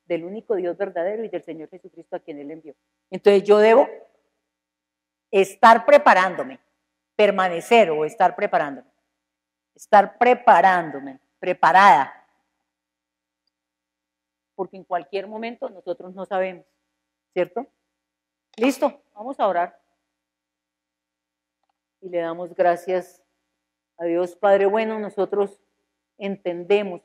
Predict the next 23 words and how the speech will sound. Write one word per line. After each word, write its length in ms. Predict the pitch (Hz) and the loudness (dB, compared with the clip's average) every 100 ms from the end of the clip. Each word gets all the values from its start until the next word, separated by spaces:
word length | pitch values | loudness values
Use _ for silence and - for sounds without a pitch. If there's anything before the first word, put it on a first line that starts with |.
| - | -12
por 160 | 170 | -12
tu 120 | - | -10
palabra, 460 | 170 160 156 151 - _ _ _ _ _ _ _ - | -8 -4 -4 -4 -8 _ _ _ _ _ _ _ -8
que 120 | 190 | -6
en 100 | 185 | -6
tu 160 | - | -10
soberanía, 1000 | 190 196 185 175 170 180 214 214 196 175 | -6 -4 -2 -2 -6 -8 -8 -6 -6 -8
que 100 | 180 | -10
en 100 | 175 | -16
tu 120 | 185 | -12
majestad, 680 | 175 165 160 156 _ 208 185 - _ _ _ _ _ - | -12 -14 -18 -20 _ 2 2 0 _ _ _ _ _ -10
tú 100 | 202 | -8
nos 160 | 202 | -4
das 220 | 208 208 | -2 -2
señales, 560 | 214 202 202 190 170 170 | -4 -12 -8 -8 -8 -12
nos 260 | 190 175 - | -18 -18 -12
muestras 500 | 196 240 269 220 175 | -6 -4 -4 -6 -6
los 280 | 170 - _ | -8 -14 _
tiempos 440 | 233 269 302 196 - | -2 -2 -2 -8 -10
que 120 | 185 | -6
van 160 | 160 160 | -6 -8
a 80 | |
venir, 400 | 180 170 175 170 | -12 -10 -12 -12